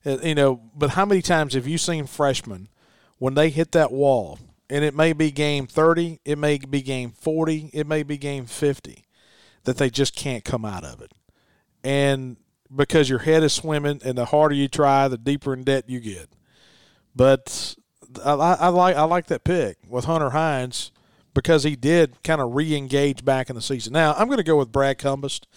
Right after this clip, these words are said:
and the reason I'm gonna go with Brad Cumbest, I thought his home run in the Thursday game was so big. You're down five to three. You go to the seventh inning.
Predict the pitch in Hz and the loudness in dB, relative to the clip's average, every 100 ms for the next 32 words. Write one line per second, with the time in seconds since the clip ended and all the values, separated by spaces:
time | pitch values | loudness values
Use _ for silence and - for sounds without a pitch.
0 | - - - - 156 165 196 190 180 190 | -20 -20 -20 -8 -2 2 2 2 0 0
1 | 175 156 156 131 143 147 139 156 143 123 | 0 2 2 2 4 4 2 -2 -4 -4
2 | 143 180 185 156 131 - 151 139 143 135 | 0 2 4 4 0 -2 -4 0 2 0
3 | 117 110 135 139 135 135 135 135 135 - | -4 -4 0 0 -2 -4 -4 -8 -10 -16
4 | _ _ _ _ 135 139 - 156 131 123 | _ _ _ _ -2 0 2 2 2 0
5 | 120 135 160 160 135 147 143 131 117 131 | -2 0 2 2 2 0 0 -4 -8 -6
6 | 131 127 127 - _ _ _ _ _ 131 | -4 -4 -6 -12 _ _ _ _ _ -6
7 | 139 160 131 113 160 151 139 - 139 131 | 0 0 0 0 2 2 0 -4 -4 -4
8 | 127 | -8